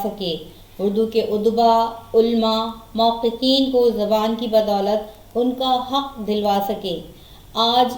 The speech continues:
उनकी यौम पैदाइश के मौके पर हम उनको उर्दू ज़बान के मौरिस आला की हैसियत से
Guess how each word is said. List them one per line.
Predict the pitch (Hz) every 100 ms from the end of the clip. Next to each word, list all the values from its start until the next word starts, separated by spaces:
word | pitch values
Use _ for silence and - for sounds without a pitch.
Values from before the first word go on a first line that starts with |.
| -
उनकी | 226 226 226
यौम | 214 214 220
पैदाइश | 214 208 208 214 277 -
के | 269
मौके | 220 208 - 294
पर | - 220 165 - - - -
हम | 269 277
उनको | 285 277 294 285
उर्दू | 240 240
ज़बान | 233 226 233 262 262
के | 269
मौरिस | 240 214 214 233 262 240
आला | 196 208 254
की | 277 269
हैसियत | 240 208 214 247 233
से | 233